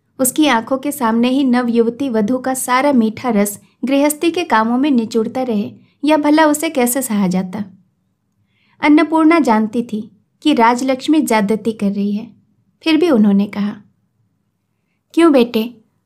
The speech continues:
बहू को गृहस्थी के धंधे सिखाए जा रहे हैं, अच्छा ही तो है। आजकल की लड़कियों की तरह उपन्यास पढ़ना, कारपेट बुनना और सिर्फ बाबू बने रहना क्या अच्छा है?"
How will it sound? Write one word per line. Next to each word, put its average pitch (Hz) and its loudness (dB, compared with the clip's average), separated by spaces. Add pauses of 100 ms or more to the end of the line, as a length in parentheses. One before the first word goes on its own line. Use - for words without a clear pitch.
(140)
बहू 285 2
को 381 -2
गृहस्थी 247 0
के 302 0
धंधे 247 2
सिखाए 233 -2
जा 208 -4
रहे 208 -6
हैं, 214 -10 (120)
अच्छा 247 0
ही 311 4
तो 311 0
है। 269 -4 (360)
आजकल 247 -2
की 294 -4
लड़कियों 254 -2
की 277 -4
तरह 240 0
उपन्यास 233 0
पढ़ना, 220 -2
कारपेट 233 -4
बुनना 214 -2
और 262 -4
सिर्फ 311 -6
बाबू 220 0
बने 240 0
रहना 262 -2
क्या 330 -2
अच्छा 233 -4
है?" 330 -8